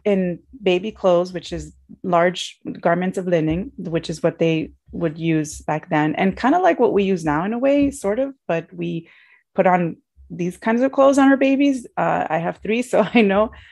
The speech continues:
But then we swaddled them with, like, uh, swaddling is when you take a blanket and you just, you know, cover them up completely and get them tight, get their, get their hands in there so that it doesn't come out and they feel snuggly and it feels like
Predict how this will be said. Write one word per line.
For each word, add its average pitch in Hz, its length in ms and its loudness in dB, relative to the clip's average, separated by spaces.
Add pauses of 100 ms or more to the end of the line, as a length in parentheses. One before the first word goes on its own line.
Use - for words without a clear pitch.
(160)
But 202 140 0
then 202 240 2
we 190 120 0
swaddled 196 540 -2
them 226 180 0
with, 185 180 -6
like, 170 300 -4
uh, 151 220 -4 (100)
swaddling 185 460 -2
is 165 120 -8
when 160 200 -4
you 151 80 -6
take 165 260 -4
a 160 60 -4
blanket 160 440 -4
and 147 160 -4
you 143 80 -6
just, - 300 -16 (140)
you 170 80 -8
know, 139 160 -6 (160)
cover 180 300 -2
them 165 160 0
up 156 140 -2
completely 165 800 -4 (320)
and 160 220 0
get 170 120 4
them 165 120 -2
tight, 175 380 0
get 165 160 -4
their, 165 280 -2 (220)
get 180 100 -2
their 170 80 -2
hands 185 320 0
in 180 140 0
there 180 180 -2
so 170 180 -8
that 170 120 -6
it - 120 -14
doesn't 180 220 -2
come 180 160 -6
out 175 100 0
and 170 80 -2
they 160 60 0
feel 165 220 0
snuggly 170 440 -4
and 160 100 -2
it - 140 -6
feels 175 240 0
like 160 240 0